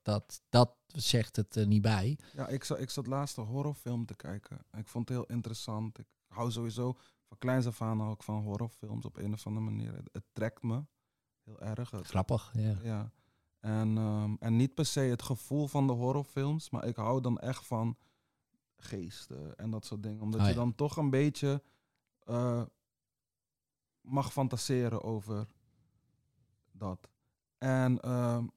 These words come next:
Speaker 2: deze film, kleine spoiler, ehm,
Speaker 1: Welke film is
Speaker 2: dat is
Speaker 1: het?
Speaker 2: de, de Black Phone.
Speaker 1: Oh,
Speaker 2: En
Speaker 1: oh ja, ja, ja, daar heb ik een trailer van gezien.
Speaker 2: Ja.
Speaker 1: Ja, ja, ja.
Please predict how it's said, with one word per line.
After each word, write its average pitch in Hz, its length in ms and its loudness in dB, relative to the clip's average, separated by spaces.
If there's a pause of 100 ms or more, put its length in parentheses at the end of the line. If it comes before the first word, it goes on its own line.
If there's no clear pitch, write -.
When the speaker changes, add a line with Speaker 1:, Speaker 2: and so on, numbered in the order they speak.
(300)
Speaker 2:
deze 139 400 0
film, 143 320 0
kleine 131 280 2
spoiler, 127 560 -4 (640)
ehm, 117 380 0 (520)
Speaker 1:
Welke 110 260 4
film 107 280 4
is 117 60 4
Speaker 2:
dat 123 100 2
is 143 100 0
Speaker 1:
het? 117 200 0
Speaker 2:
de, 117 60 0
de 117 240 2
Black 113 260 -2
Phone. 110 340 -2 (920)
Speaker 1:
Oh, 156 220 10
Speaker 2:
En 110 80 4
Speaker 1:
oh 143 100 12
ja, 139 140 12
ja, 113 160 8
ja, 110 220 6
daar 107 100 6
heb 107 120 6
ik 104 60 2
een 101 80 0
trailer 117 340 6
van 92 180 4
gezien. 90 460 4
Speaker 2:
Ja. 127 80 -2
Speaker 1:
Ja, 101 280 4
ja, 95 160 0
ja. 92 360 2